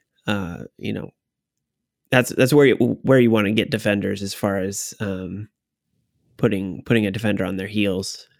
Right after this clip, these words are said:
and that, that he had to make a quick decision, made the wrong step.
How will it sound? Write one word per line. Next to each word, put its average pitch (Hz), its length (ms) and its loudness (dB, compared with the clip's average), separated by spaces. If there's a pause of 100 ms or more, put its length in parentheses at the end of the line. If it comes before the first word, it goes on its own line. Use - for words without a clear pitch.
(160)
and 95 180 -8
that, 95 240 -8
that 101 280 -2 (420)
he 110 140 -4
had 101 160 0
to 101 40 -2
make 101 160 0
a 98 40 -2
quick 104 220 0
decision, 117 600 2
made 104 300 2
the 101 80 2
wrong 98 200 0
step. - 480 0